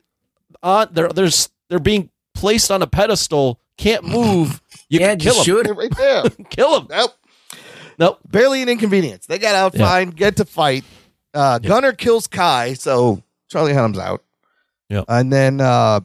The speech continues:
Speaker 3: Brother Blood Axe does, he does, I think this is the second jump. I forget where the third one is. He does another slow motion jump into the thing. Yeah, sacrificing himself. He does die. Uh,
Speaker 1: He slow-mos into the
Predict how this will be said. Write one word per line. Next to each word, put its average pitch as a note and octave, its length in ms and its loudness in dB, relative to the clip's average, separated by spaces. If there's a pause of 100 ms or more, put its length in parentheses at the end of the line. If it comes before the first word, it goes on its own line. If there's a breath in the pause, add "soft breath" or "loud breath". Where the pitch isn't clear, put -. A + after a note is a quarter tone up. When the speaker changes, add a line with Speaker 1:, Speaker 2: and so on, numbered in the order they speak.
(120)
Speaker 3:
Brother C#3+ 460 -2
Blood C#3 300 0
Axe G#2 460 -6
does, B2+ 340 0 (160)
he A3+ 260 -2
does, C3+ 500 -2 (480)
I - 40 -12
think E3 160 0
this D3+ 140 2
is D#3 100 0
the C3 120 0
second G3 380 -2
jump. E3+ 320 0
I - 40 -10
forget C4+ 240 0
where G#3+ 80 2
the D3+ 80 -2
third D#3+ 220 2
one A#2+ 140 -2
is. F#2+ 120 -12
He D3+ 60 0
does E3+ 160 -4
another G#3 240 2
slow D3 220 0
motion B2 320 0
jump G#2 280 0
into G#2+ 160 -2
the F#2 80 -8
thing. G#2+ 300 0 (840)
Yeah, F#2+ 220 -4
sacrificing A2 580 -2
himself. F#2+ 380 -4
He G#3 160 -6
does D#3+ 320 0
die. F2+ 460 -2 (1000)
Uh, D#3 420 2
Speaker 1:
He F2+ 120 -4
slow-mos G#2+ 520 0
into G2 260 -4
the F2 440 -2